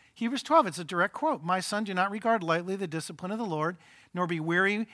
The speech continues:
when reproved by him, for the Lord disciplines the one he loves and chastises every son whom he receives." And then he adds a little bit, a couple verses later, in verse eleven, he goes, "For the moment,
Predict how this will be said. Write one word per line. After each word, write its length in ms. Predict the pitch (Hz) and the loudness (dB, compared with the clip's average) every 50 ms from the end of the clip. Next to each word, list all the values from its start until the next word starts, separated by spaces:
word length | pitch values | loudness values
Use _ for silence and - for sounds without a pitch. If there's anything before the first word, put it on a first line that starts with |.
| - - - | -20 -14 -6
when 160 | 175 175 175 | -4 -4 -2
reproved 440 | 180 208 - - - 196 196 202 165 | -2 -4 -6 -6 -4 -4 -4 -2 2
by 160 | 214 220 220 | 2 2 2
him, 240 | 175 160 165 170 175 | 2 -2 -2 -4 -6
for 140 | - 185 156 | -8 -8 -8
the 80 | 160 | -4
Lord 240 | 156 156 170 185 180 | -2 0 0 0 -2
disciplines 500 | 156 170 165 - 160 - 170 175 185 170 | -4 -6 -8 -8 -12 -10 -10 -10 -8 -8
the 80 | - 160 | -8 -6
one 160 | 151 156 175 | -6 -4 -4
he 60 | 196 | -4
loves 260 | 175 160 156 151 156 | -2 -2 -4 -4 -4
and 80 | 175 147 | -8 -8
chastises 640 | - 165 156 165 160 - 170 160 170 165 160 139 160 | -4 -2 -2 -2 -4 -4 -6 -6 -6 -6 -8 -6 -6
every 180 | 156 151 185 | -6 -6 -6
son 340 | 180 - - 165 160 170 170 - - - - _ - | -8 -8 -6 -6 -6 -6 -8 -10 -16 -20 -20 _ -8
whom 160 | 180 180 175 | -6 -4 -2
he 100 | 175 180 | -2 -2
receives." 640 | 202 202 - - 294 285 185 127 - - - - _ _ _ _ _ _ _ _ _ _ _ _ _ _ _ _ _ _ _ _ - _ _ _ - | -4 -4 -4 -4 -2 -2 -4 -4 -8 -16 -20 -20 _ _ _ _ _ _ _ _ _ _ _ _ _ _ _ _ _ _ _ _ -20 _ _ _ -4
And 100 | 202 226 | 0 2
then 80 | 226 226 | 2 4
he 100 | 226 233 | 6 8
adds 220 | 247 262 285 240 | 8 8 8 6
a 60 | 277 | 2
little 200 | 240 220 185 180 | 0 2 0 0
bit, 160 | 156 170 170 | 0 0 -2
a 40 | 175 | -2
couple 240 | - - 214 180 190 | -2 -2 -2 -2 0
verses 320 | 180 202 185 - 196 165 | -2 -2 -2 -2 -4 -2
later, 420 | 175 208 240 302 254 196 202 214 - _ _ - _ _ - | 2 4 4 6 6 4 2 0 -2 _ _ -20 _ _ -8
in 100 | 185 180 | -6 -2
verse 240 | 202 202 196 - 202 | 0 0 0 0 0
eleven, 280 | 185 214 254 269 277 | 4 4 4 4 4
he 60 | 220 | 2
goes, 200 | 185 202 190 - | 2 2 0 0
"For 120 | - - 196 | 0 -2 -2
the 80 | 190 | 0
moment, 580 | 185 190 208 220 254 294 269 226 214 233 254 | 2 4 8 8 8 8 8 6 4 4 2